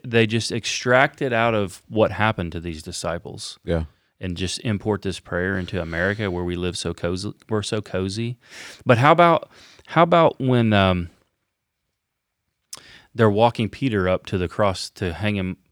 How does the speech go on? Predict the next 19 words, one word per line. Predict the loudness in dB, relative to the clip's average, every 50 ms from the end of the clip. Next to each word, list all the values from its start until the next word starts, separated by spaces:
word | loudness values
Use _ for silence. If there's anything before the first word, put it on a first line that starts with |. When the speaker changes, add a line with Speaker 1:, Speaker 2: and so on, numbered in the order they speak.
| _ _
Speaker 1:
and | -8 -6 -6 -6 -6 -10 -12 _
to | -6 -6
be | -4 -4 -6
crucified, | -6 -4 -4 -4 -4 -4 -8 -8 -8 -8 -8 -10 -10 -14 -20 _ _ -4
or | 0 2 2 2
Speaker 2:
Right. | 2
Speaker 1:
they're | 0 -2 -4 -6 _ _ _
walking, | -2 -2 -2 -2 -4 -8 -10 -10 -12 _ _ _ _ -20 -20 -20 _ _ _ _
uh, | -6 -4 -2 -2 -4
Peter | -4 -4 -2 -2 0 -2 -2
to | -2 -4 -4
the | -4 -4
guillotine | -4 -2 -2 0 -2 -2 -4 -6 -6 -6
to | -6 -6
have | -6 -6 -6
his | -6 -8 -8
head | -4 -2 -2 -2 -2 -4 -8 _ _ _ _ _ _ _ -6
lopped | -2 -2 -2 -2 -2 _ -8
off | -6 -6 -8 -8 -12 -16 -20